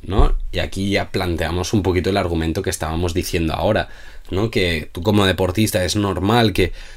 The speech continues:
tu, tu exigencia, tu, al final, tu, tus demandas energéticas sean mucho mayores,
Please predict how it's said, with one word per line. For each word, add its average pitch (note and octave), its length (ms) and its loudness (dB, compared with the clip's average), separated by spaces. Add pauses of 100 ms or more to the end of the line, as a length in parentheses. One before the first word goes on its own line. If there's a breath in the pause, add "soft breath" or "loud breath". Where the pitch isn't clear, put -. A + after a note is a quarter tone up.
(200 loud breath)
tu, F#2 440 6
tu F2+ 200 0
exigencia, G2 880 2
tu, E2+ 140 -4
al F2 80 0
final, F#2 540 2
tu, E2+ 440 0 (340)
tus - 560 -6
demandas F2+ 840 0
energéticas G2 500 -2
sean F#2 160 0
mucho F#2+ 240 0
mayores, A#2 540 4